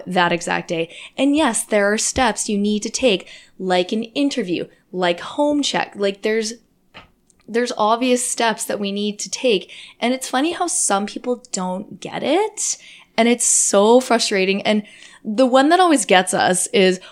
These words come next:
"Well, it's easier to adopt a kid than it is to adopt an animal." And that just makes us shake our head because we know in one of the rescues I, I volunteer with, she's,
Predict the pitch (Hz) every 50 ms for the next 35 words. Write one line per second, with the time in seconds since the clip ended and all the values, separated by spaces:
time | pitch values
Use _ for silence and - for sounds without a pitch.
0 | - - - 247 254 254 247 - 285 285 294 285 311 320 302 302 - 294 254 196
1 | 208 202 202 202 202 202 214 208 - - - 190 185 190 185 185 185 180 180 175
2 | 180 180 180 180 - - 202 180 170 180 165 165 175 175 - 175 165 156 160 165
3 | 170 170 151 147 143 139 131 143 - - - - 190 185 180 180 180 185 180 180
4 | - - - - - - - - 143 185 196 190 185 214 - - 240 226 226 -
5 | 247 226 - 247 220 214 220 - - 262 247 247 - - - - 202 185 190 190
6 | - - 190 185 180 180 185 180 175 170 170 175 170 - 190 185 185 196 202 202
7 | 208 214 226 240 247 247 247 247 - - - - - - - _ _ _ _ -
8 | 254 254 240 240 254 269 269 277 262 247 226 220 - - 240 220 208 208 196 190
9 | - - - 190 185 180 180 175 175 175 - 185 196 190 185 185 180 180 180 -
10 | 180 180 175 170 175 175 180 180 180 - - - - - 220 220 220 214 214 202
11 | 202 202